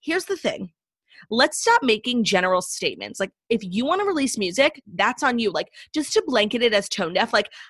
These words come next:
I can't deal with people being so pressed about what other people are doing. Like, I just spent so much time on Twitter yesterday,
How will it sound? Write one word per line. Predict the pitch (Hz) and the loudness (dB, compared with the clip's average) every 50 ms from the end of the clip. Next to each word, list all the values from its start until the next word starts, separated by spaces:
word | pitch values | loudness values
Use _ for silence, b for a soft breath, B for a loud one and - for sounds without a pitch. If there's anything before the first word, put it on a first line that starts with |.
| B - | B -2
I | 247 | -2
can't | 247 - - - - 320 370 392 - | -2 -2 -4 -2 2 2 2 2 2
deal | - 226 226 214 | 2 2 4 4
with | 214 202 - | 4 0 0
people | - 208 180 190 190 | -2 -2 -2 -2 -2
being | 170 190 180 190 185 | -2 -4 -6 -6 -6
so | - - - - - - 220 202 208 254 330 381 370 - _ _ _ - | -6 -8 -6 -4 0 2 4 6 6 6 6 4 2 -2 _ _ _ -12
pressed | - - 226 233 180 165 - - - - | -4 2 2 4 4 2 0 -4 -4 -2
about | 208 196 208 185 175 | 2 4 4 4 4
what | 202 190 - | 4 2 2
other | 185 190 196 | 2 0 0
people | 190 - 196 160 190 180 | -2 -4 -4 -4 -2 -2
are | 170 175 | -2 -2
doing. | 170 170 147 139 165 | -2 -2 -2 -2 -4
Like, | 175 180 - - | -6 -8 -4 0
I | - 240 | 0 0
just | 233 302 - | 0 -2 -2
spent | - 381 349 | -2 -2 -2
so | - - - 196 | -2 -2 -2 0
much | 202 208 - | 0 -2 -2
time | - 208 190 180 | -2 -2 -2 -2
on | 175 175 | -2 -4
Twitter | 190 160 131 165 | -6 -8 -6 -4
yesterday, | 170 180 208 - - 254 247 262 277 285 | -4 -4 -4 -4 -4 0 2 2 2 2